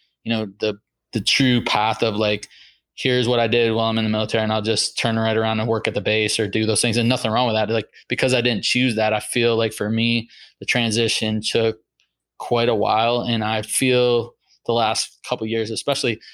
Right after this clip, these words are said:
but it doesn't discount those other years. I think everything built off that, the relationships I have, I can look back. A lot of that stuff started in twenty fourteen, and the skills that I got of how I networked, what I did in San Francisco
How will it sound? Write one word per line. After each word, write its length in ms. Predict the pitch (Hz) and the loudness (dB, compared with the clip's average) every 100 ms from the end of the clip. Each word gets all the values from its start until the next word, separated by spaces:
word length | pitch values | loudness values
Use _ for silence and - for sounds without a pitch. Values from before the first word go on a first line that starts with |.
| - _ _ | -20 _ _
but 120 | 147 | 0
it 120 | 135 123 | 2 2
doesn't 220 | 135 127 | 0 2
discount 340 | 131 - 135 | 0 2 2
those 140 | 123 131 | 2 0
other 160 | 123 | 0
years. 300 | 110 110 107 | 0 0 0
I 100 | 113 | -2
think 320 | - 123 117 - | 0 -2 -2 -2
everything 440 | 120 123 131 - - | -2 0 -2 0 0
built 260 | 120 117 | 0 2
off 220 | 120 127 | 0 0
that, 320 | 139 139 147 110 | 0 0 0 0
the 120 | 107 | 0
relationships 600 | 110 117 117 139 - 127 | 2 2 2 0 -2 0
I 100 | 123 | 0
have, 200 | 113 113 | 0 0
I 60 | 110 | -2
can 200 | 113 113 | -2 -2
look 180 | 110 - | -2 0
back. 260 | 113 107 | 0 0
A 80 | 110 | -2
lot 260 | 110 113 117 | 0 2 2
of 80 | 110 | 0
that 160 | 92 | -2
stuff 180 | - 110 | -2 -4
started 460 | - 113 110 107 110 | -2 0 0 0 -2
in 80 | 101 | -2
twenty 240 | 113 104 | -4 -4
fourteen, 600 | - 113 - 117 107 98 - - - | -2 -4 0 -2 0 -4 -8 -20 -6
and 140 | 117 120 | -2 0
the 60 | |
skills 540 | 113 - 131 127 123 113 | 0 0 2 2 2 2
that 120 | 117 | 2
I 100 | 113 | 2
got 340 | 110 110 110 | 0 0 0
of 160 | 113 104 | -2 -2
how 440 | - 117 117 117 | -2 0 2 2
I 140 | 117 110 | 2 0
networked, 480 | 110 82 107 110 - | 0 0 -2 -4 -8
what 200 | 117 123 | -2 0
I 60 | 127 | 2
did 160 | 135 | 2
in 100 | 127 | 2
San 220 | 117 123 117 | 0 0 -2
Francisco 680 | - 143 - 120 110 107 | -2 0 0 0 0 -2